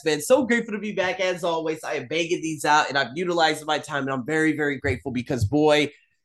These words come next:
so many things, okay? So many things happen throughout the course of the week. And because today is Friday, man, I hope you guys have had a phenomenal week,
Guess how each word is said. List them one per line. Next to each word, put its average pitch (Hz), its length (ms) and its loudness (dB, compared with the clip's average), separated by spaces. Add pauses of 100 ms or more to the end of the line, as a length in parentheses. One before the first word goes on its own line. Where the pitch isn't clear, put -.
(300)
so 277 360 2
many 262 200 2
things, 208 840 -2
okay? 170 540 2
So 294 280 -2
many 311 200 -2
things 208 340 -6
happen 170 460 -2
throughout 147 600 -2
the 139 120 -8
course 139 420 -6
of 135 80 -6
the 131 80 -2
week. 127 220 -6
And 135 80 -8
because 214 380 -4
today 185 260 2
is 175 120 -2
Friday, 160 280 2
man, 151 180 0
I 135 100 2
hope 208 380 -2
you 170 100 -6
guys 143 300 2
have 123 140 -10
had 135 440 4 (460)
a 139 100 0
phenomenal 160 600 2
week, 151 420 -4